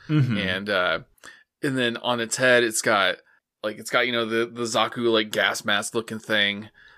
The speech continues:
Speaker 1: Mm-hmm.
Speaker 2: um, and it's got the beautiful mono eye sliding back and forth.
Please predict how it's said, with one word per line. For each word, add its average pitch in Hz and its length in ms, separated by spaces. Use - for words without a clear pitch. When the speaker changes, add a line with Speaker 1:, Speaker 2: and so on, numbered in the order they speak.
Speaker 1:
Mm-hmm. 139 80
Speaker 2:
um, 92 420
and - 120
it's 110 100
got 113 180
the 110 80
beautiful 131 540
mono 113 420
eye 107 320
sliding 107 380
back 104 200
and 104 100
forth. 104 600